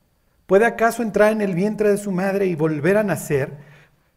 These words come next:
¿Por qué le pregunta a Nicodemo que cómo puede nacer un hombre siendo viejo? ¿Por qué creen? Jesús le está diciendo, "Tienes que volver a nacer". Y le dice, "Pues, ¿cómo voy a volver a nacer?". ¿Se acuerdan que los judíos,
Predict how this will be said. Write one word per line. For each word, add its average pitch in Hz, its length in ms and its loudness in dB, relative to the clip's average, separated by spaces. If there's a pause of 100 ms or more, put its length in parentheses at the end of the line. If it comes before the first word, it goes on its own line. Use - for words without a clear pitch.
(680)
¿Por 202 140 2
qué 302 100 -2
le 330 100 0
pregunta 247 340 -2
a - 20 -4
Nicodemo 190 840 -4
que 165 140 -10
cómo 202 280 0
puede 196 240 0
nacer 170 300 -4
un 180 160 -4
hombre 175 340 -10
siendo 156 560 -6
viejo? 190 460 -4
¿Por 226 260 -2
qué 202 220 -4
creen? 175 560 -6 (1300)
Jesús 254 260 -6
le 359 60 -4
está 330 140 -4
diciendo, 285 280 -4
"Tienes 294 160 -8
que - 80 -4
volver 185 300 2
a 190 60 -2
nacer". 226 340 -2
Y 202 40 0
le 180 120 2
dice, 180 140 -4
"Pues, - 200 -18
¿cómo 311 220 -2
voy 294 100 2
a 277 40 2
volver 247 260 0
a 247 60 -4
nacer?". 240 540 -6 (2000)
¿Se - 160 0
acuerdan 294 260 2
que 262 120 4
los 233 260 4
judíos, 175 760 -4